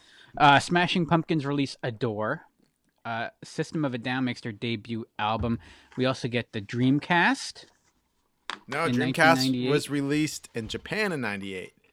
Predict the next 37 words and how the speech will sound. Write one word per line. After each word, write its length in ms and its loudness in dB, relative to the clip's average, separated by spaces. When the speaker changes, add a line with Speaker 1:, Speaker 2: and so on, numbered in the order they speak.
Speaker 2:
It 80 -8
was 220 -4
re-, 100 -10
released 360 -2
in 100 -2
America 600 2
in 200 -8
nine 440 2
nine 380 0
ninety-nine. 840 -2
I 80 2
was, 280 -4
I 140 6
lived 280 0
through 260 2
that, 200 0
Squeezer, 340 -6
at 80 -6
K 180 -2
B 140 -2
Toy 180 0
Speaker 1:
Re-, 60 0
Speaker 2:
Store. 180 -2
Speaker 1:
really? 260 4
Eh, 200 0
all 80 -14
right. 300 -16
Speaker 2:
Yeah, 260 0
so, 160 -10
Speaker 1:
All 240 -4
Speaker 2:
fact 340 2
Speaker 1:
right, 80 2
all 60 -
right, 60 -4
Speaker 2:
checked. 100 -20
Speaker 1:
fine, 240 2
just, 200 -12